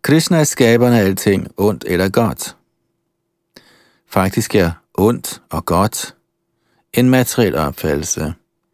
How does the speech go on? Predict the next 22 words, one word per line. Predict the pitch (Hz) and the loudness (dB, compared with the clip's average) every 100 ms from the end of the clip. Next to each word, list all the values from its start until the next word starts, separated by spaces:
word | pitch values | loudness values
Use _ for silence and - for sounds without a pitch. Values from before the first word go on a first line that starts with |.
| _ _ _ _ _ _ | _ _ _ _ _ _
Krishnas | - 143 156 143 | 0 2 2 0
skabelse | - 117 - - | 2 2 2 0
er | 110 87 | 0 0
god. | - 127 90 58 - _ _ | 2 2 0 -4 -10 _ _
Gud | 113 139 | 2 4
er | 117 117 | 4 0
god. | - 95 - - - _ _ _ _ _ _ _ | 0 0 0 -6 -10 _ _ _ _ _ _ _
Hvad | 98 101 | 0 2
vi | 147 | 4
opfatter | 127 120 120 110 | 2 2 2 0
som | 98 92 | 0 -2
skidt, | - - 143 - - _ - | -2 0 0 -2 -14 _ -6
er | 95 | -4
godt | 87 78 | -2 -6
for | - 95 | -6 -2
Gud. | 131 127 - - _ _ _ _ _ _ _ _ _ - | 0 0 -2 -14 _ _ _ _ _ _ _ _ _ -2
Derfor | 123 117 | 0 2
kan | 117 120 | 0 2
vi | 110 | 2
ikke | 120 117 | 0 0
forstå | 110 - 143 113 | -4 0 2 2
Krishna. | - 117 92 - 120 | 0 -2 -2 -2 -2